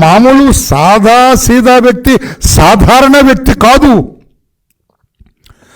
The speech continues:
అసాధారణమైన వ్యక్తి ఆయన. అందుకే బెయిల్ మీద ఇంతకాలం ఉంటూ ఛార్జ్షీట్లు వేసి పన్నెండు సంవత్సరాలైనా కూడా ఇప్పటికి కూడా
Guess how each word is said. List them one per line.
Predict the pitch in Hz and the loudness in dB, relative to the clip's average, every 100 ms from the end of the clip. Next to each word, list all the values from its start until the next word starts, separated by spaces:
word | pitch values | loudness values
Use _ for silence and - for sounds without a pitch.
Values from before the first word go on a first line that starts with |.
| _ - - | _ -6 -2
అసాధారణమైన | - 233 285 247 285 294 294 285 277 262 | 0 2 2 2 2 2 2 2 2 0
వ్యక్తి | 226 277 254 | -2 0 0
ఆయన. | 208 160 113 101 - _ _ _ _ _ _ _ _ _ _ _ _ _ _ _ _ _ _ _ _ _ _ _ _ _ | 0 -2 -4 -8 -14 _ _ _ _ _ _ _ _ _ _ _ _ _ _ _ _ _ _ _ _ _ _ _ _ _
అందుకే | 131 151 170 180 165 143 127 - - 117 117 | -2 0 2 2 2 0 -2 -8 -6 -2 0
బెయిల్ | 196 247 247 | 2 4 2
మీద | 220 202 185 | 2 2 0
ఇంతకాలం | 170 165 185 185 175 | -2 0 0 2 0
ఉంటూ | 180 185 330 359 285 - _ _ _ _ _ _ - - - - | 0 0 0 0 -4 -20 _ _ _ _ _ _ -20 -20 -16 -2
ఛార్జ్షీట్లు | - 190 247 - 277 240 | 0 2 2 2 0 2
వేసి | 247 233 - 226 202 156 - - - | 2 2 0 0 0 -2 -6 -14 -2
పన్నెండు | 180 208 220 214 196 | 0 2 2 2 2
సంవత్సరాలైనా | 170 240 - 254 240 208 202 | 0 0 0 0 2 2 0
కూడా | 190 185 175 147 139 127 - - 165 | 0 0 0 0 0 -4 -12 -4 -2
ఇప్పటికి | 175 254 254 254 | 0 0 0 0
కూడా | 220 | 0